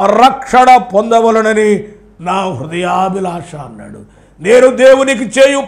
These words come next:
ప్రార్థన" అన్నాడు. ప్రియులారా, మరి నీ వారందరూ రక్షణ పొందాలని నీకు ఆశ ఉందా? నీ బంధువులందరూ రక్షణ పొందాలని నీకు ఆశ ఉందా?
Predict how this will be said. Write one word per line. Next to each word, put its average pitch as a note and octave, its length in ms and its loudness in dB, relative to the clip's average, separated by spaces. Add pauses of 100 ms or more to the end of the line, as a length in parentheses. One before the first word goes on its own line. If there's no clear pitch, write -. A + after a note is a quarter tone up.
ప్రార్థన" B3 580 0
అన్నాడు. C3 420 -12 (420)
ప్రియులారా, A3 520 -2 (480)
మరి G3+ 160 -6
నీ G3+ 180 -4
వారందరూ A#3 560 -2
రక్షణ A3+ 340 -6
పొందాలని G3+ 540 -4
నీకు F#3 200 -10
ఆశ E3 220 -10
ఉందా? G#2+ 220 -20 (800)
నీ G#3+ 120 -2
బంధువులందరూ C4 720 2
రక్షణ C4 280 -2
పొందాలని C4+ 500 0
నీకు B3 220 -6
ఆశ A3 220 -6
ఉందా? B2 280 -14